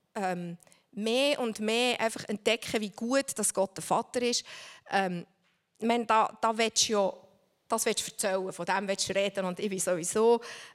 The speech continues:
ähm, ein bisschen jemand, wo, wo Gott ganz stark im Austausch mit anderen Menschen erlebt. Und ich habe einfach dort gespürt, da sind Grenzen, da ist... Äh, ich bloge eigentlich den Beat, wenn ich von dem rede. Da habe ich schon gespürt und habe gemerkt, das ist für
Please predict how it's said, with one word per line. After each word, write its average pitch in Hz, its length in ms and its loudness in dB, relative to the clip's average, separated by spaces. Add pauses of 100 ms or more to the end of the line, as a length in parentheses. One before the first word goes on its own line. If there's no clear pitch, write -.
ähm, 185 400 0
ein - 0 - (120)
bisschen 165 160 0
jemand, 262 420 4
wo, 220 220 4
wo 208 140 2
Gott 240 400 2
ganz 247 260 0
stark 226 520 2
im 220 220 -2
Austausch 247 580 0
mit 190 160 -6
anderen 185 300 -4
Menschen 170 320 -8
erlebt. 165 420 -10 (1080)
Und 220 140 -4
ich 240 60 4
habe 240 100 2
einfach 247 100 -4
dort 220 300 2
gespürt, 214 400 0
da 185 60 -2
sind 170 300 -6
Grenzen, 285 760 0 (460)
da 208 140 4
ist... - 440 4 (300)
Äh, 190 440 2 (1080)
ich - 200 -2
bloge 233 480 6 (100)
eigentlich 330 500 -2
den - 120 0
Beat, 311 340 0
wenn 220 140 -2
ich 220 180 0
von 214 120 -4
dem 208 240 -2
rede. 196 460 -6
Da 220 120 0
habe 226 140 2
ich 208 100 2
schon 277 140 0
gespürt 262 400 0
und 208 100 -6
habe - 140 -6
gemerkt, 220 340 -2
das 226 160 -2
ist 214 140 0
für - 180 -6